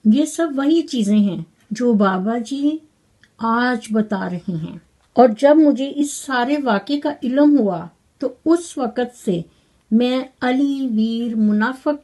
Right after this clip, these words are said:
के लिए knowledge talk की तरफ से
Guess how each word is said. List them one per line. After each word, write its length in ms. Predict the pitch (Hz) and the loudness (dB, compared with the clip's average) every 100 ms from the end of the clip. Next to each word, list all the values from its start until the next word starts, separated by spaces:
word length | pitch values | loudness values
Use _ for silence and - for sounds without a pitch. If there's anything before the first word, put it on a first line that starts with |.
| - | 0
के 120 | 226 | 0
लिए 360 | 185 170 165 - _ _ _ _ _ _ _ _ - | 0 -4 -8 -10 _ _ _ _ _ _ _ _ -8
knowledge 500 | 220 240 277 311 - | -4 -4 -2 -4 -6
talk 280 | 285 233 226 | -4 -2 -4
की 100 | 262 | -10
तरफ 300 | 220 214 202 | -6 -4 -2
से 220 | 208 - | -4 -6